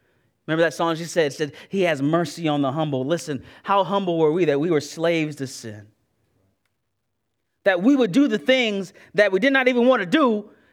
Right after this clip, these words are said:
and then feel regret and then go back to the same thing.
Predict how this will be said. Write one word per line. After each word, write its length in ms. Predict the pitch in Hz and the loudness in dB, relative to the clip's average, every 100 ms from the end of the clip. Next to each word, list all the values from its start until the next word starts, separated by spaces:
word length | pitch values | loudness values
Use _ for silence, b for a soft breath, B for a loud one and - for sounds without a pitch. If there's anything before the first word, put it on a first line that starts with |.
| b | b
and 140 | 220 240 | 0 2
then 100 | 262 | 2
feel 340 | 269 339 254 | 2 4 4
regret 560 | 190 349 330 254 - - | 4 2 2 0 -8 -2
and 120 | 269 | 2
then 120 | 285 285 | 2 4
go 140 | 359 | 4
back 260 | 349 349 285 | 4 2 2
to 80 | |
the 80 | 330 | 0
same 260 | 311 359 330 | 2 2 0
thing. 440 | 415 415 165 95 | 0 0 -2 -6